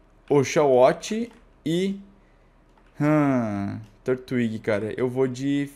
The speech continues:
Fennekin. Vai, vai ser o Fennekin. Beleza. E como o Fennekin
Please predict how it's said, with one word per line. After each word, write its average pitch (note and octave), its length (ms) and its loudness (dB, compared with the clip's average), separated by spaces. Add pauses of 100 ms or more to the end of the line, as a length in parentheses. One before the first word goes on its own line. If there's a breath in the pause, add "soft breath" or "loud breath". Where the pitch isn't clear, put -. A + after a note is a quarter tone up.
Fennekin. C3 720 -6 (1120)
Vai, - 180 -20
vai B2 100 -20
ser - 120 -18
o A2 40 -18
Fennekin. - 460 -12 (720)
Beleza. F#2 480 -14 (3500 soft breath)
E - 40 -20
como D3+ 280 -4
o C#3 40 -6
Fennekin F3 960 -4